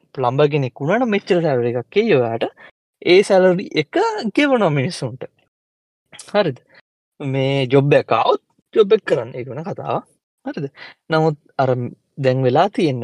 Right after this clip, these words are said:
ඔටෝමේෂන්, රොබොටික්ස්, අරවා මේවා ගොඩාක් හින්දා මුළු ලෝකෙම මිනිස්සුන්ට කරන්න දෙයක් නෑ. හරිද? කරන්න දෙයක් නැති වුණාම වෙන්නේ අර, ආ, දැන් ඉකොනොමික් මුකුත්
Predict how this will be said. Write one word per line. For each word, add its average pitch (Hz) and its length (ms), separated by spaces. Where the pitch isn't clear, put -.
ඔටෝමේෂන්, 175 840
රොබොටික්ස්, 147 600
අරවා 147 240
මේවා 147 200
ගොඩාක් 143 480
හින්දා 339 240
මුළු 196 260
ලෝකෙම 202 420
මිනිස්සුන්ට 214 1160
කරන්න 254 480
දෙයක් 311 400
නෑ. 170 140
හරිද? 247 260
කරන්න 208 400
දෙයක් 226 220
නැති 185 320
වුණාම 151 400
වෙන්නේ 147 480
අර, 127 180
ආ, 123 180
දැන් 117 200
ඉකොනොමික් 175 600
මුකුත් 175 340